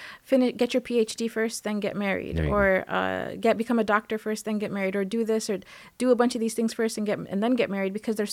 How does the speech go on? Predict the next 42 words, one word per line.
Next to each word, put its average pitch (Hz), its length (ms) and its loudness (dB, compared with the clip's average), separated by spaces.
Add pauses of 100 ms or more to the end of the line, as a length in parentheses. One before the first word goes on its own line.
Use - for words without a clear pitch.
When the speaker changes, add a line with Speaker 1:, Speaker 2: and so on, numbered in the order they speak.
Speaker 1:
so 247 80 4
afraid 214 460 0
that 185 100 -4
if 190 100 -8
you 208 120 -4
have, 208 280 -4
if 190 120 -8
you 208 60 -6
get 226 140 2
married 180 240 -2
and 190 160 -2
if 190 120 -6
you 196 40 -4
have 208 140 -4
children, 190 460 -6 (500)
then, 190 400 0
um, 180 560 -4 (400)
then 208 160 0
somehow 220 320 0
all 208 160 2
of 214 100 2
your 202 120 0
plans 196 340 -4
will 185 100 -2
fall 180 200 -6
apart. 180 360 -6 (520)
And 208 500 2
that, 220 320 0
there's 294 140 2
a 262 60 4
valid 240 360 4
fear 311 220 -2
in 240 120 0
that, 185 220 -4
but 208 240 -2
you 247 80 -4
can 240 160 -2
also 247 300 0
put 247 180 -2
it 247 100 0
in 214 100 -2
the 214 60 0